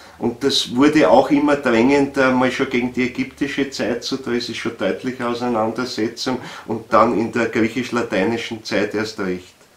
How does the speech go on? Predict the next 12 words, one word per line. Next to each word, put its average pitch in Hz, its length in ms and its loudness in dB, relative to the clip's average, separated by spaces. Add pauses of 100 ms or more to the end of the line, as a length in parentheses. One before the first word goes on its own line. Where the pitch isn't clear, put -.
(1080)
Also 104 200 -6
dort 113 300 -2
ist 117 200 -6
es 117 100 -6
eben 113 180 -2
da-, 113 140 0
daher 110 360 -2
ganz 110 320 2
stark - 500 0
immer 113 220 -2
das 113 260 -6
Thema 104 400 -2